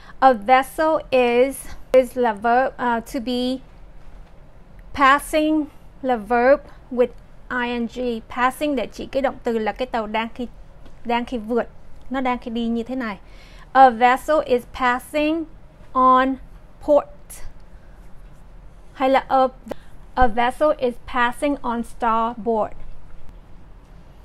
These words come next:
Ok, so a vessel is crossing. Ờ, họ đi đối chiếu, tức là họ, họ đang khi cắt, cắt hướng. A vessel is crossing.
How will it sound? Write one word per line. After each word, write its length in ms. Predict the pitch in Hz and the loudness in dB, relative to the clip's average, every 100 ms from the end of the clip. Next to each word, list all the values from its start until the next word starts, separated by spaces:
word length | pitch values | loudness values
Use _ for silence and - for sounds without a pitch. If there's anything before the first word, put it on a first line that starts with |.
| - - - - - | -20 -20 -20 -20 -4
Ok, 140 | 311 311 - - | -2 -2 -4 -6
so 220 | - 277 - | -4 -4 -2
a 180 | 277 277 | 4 4
vessel 680 | 214 214 240 240 - 311 339 - - | 2 0 2 2 2 4 4 4 4
is 580 | 247 247 262 277 - - - - - - | 4 4 2 0 -12 -18 -18 -20 -20 -4
crossing. 720 | 262 240 262 - 247 220 233 | 2 4 2 -2 -8 -8 -4
Ờ, 160 | 233 220 | -2 -2
họ 180 | 240 - | -2 -2
đi 140 | 269 | 0
đối 200 | 247 254 | 4 4
chiếu, 280 | 285 262 269 | 2 0 0
tức 160 | 285 320 | 0 0
là 120 | 277 | 0
họ, 260 | 220 - - - - | 0 -10 -12 -20 -12
họ 160 | 247 | -10
đang 240 | 240 240 254 | -4 -4 -4
khi 160 | - 269 | -8 -8
cắt, 260 | - 294 - - - | -2 -4 -4 -16 -8
cắt 260 | 285 277 - | -6 -6 -2
hướng. 280 | 269 247 349 - - - - - - - - - - - - - - - | 2 2 0 -8 -16 -14 -14 -12 -14 -16 -20 -20 -20 -20 -20 -20 -12 4
A 200 | 285 269 | 6 8
vessel 460 | 202 240 254 302 - - | 4 0 2 0 0 2
is 240 | 254 - - | 0 -2 -4
crossing. 680 | 262 233 269 - 330 349 | -2 0 -4 -4 -4 -2